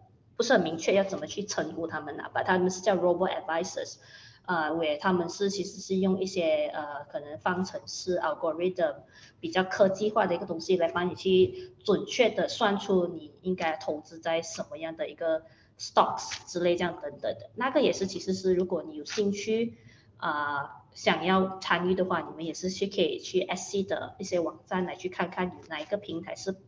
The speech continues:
受监管的。还有一些就可能一些比较传统上的股票啊之类这样的啊，你也是可以去尝试，就是，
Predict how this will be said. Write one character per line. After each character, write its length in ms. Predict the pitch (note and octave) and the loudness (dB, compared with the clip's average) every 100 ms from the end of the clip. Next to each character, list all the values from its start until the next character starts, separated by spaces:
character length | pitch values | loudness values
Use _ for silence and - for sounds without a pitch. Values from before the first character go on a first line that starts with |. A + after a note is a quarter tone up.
| _ _ | _ _
受 260 | - A#3 G3 | 0 4 4
监 320 | G3 - - | 4 0 0
管 200 | - - - | -8 -10 -6
的。 140 | - - - - - - - | -8 -8 -18 -18 -20 -20 4
还 140 | G#3 | 8
有 140 | A#3 G#3 | 10 8
一 80 | |
些 280 | - G#3+ G3+ | 8 6 6
就 160 | G3 G#3+ | 4 2
可 140 | - | 2
能 140 | F3 F3 | 0 2
一 40 | |
些 160 | F#3+ F#3+ | 2 2
比 80 | |
较 140 | F#3+ F3 | 4 2
传 260 | - F3 | 2 0
统 160 | G3 D#3 | 0 -2
上 180 | - F#3 | 0 2
的 100 | F3+ | 2
股 160 | - D#4+ | 0 -2
票 280 | - A#3 A3 | 2 4 6
啊 400 | G3+ G3 F#3 F#3+ | 6 4 4 0
之 180 | F#3+ | -2
类 200 | F#3+ G3 | 2 2
这 60 | G3 | 2
样 120 | G3 F#3 | 2 0
的 80 | |
啊， 140 | E3 D#3+ | 0 -2
你 160 | E3 | -6
也 60 | D3+ | -10
是 140 | - | -10
可 120 | F3 E3 | -10 -10
以 60 | |
去 140 | E3 F#3 | -6 -6
尝 280 | E3+ D#3 - | -6 -10 -12
试， 260 | - F3 | -6 -6
就 100 | F3 | -4
是， 340 | F3+ F#3 F3 | -4 0 2